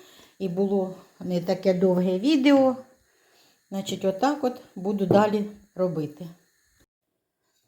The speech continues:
Замісила тісто ось таке. Дивіться, яке отаке еластичне, м'якеньке повинно бути тісто.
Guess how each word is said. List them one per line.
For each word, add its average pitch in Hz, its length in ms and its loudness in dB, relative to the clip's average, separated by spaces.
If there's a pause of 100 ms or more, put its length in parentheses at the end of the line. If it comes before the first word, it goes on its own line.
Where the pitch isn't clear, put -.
(400)
Замісила 233 680 2
тісто 190 520 -8
ось 185 120 -12
таке. 196 360 -8 (1300)
Дивіться, 180 440 -2
яке 175 300 -4
отаке 190 380 -2
еластичне, 214 760 2
м'якеньке 247 680 4
повинно 220 440 0
бути 214 320 -2
тісто. 175 520 -10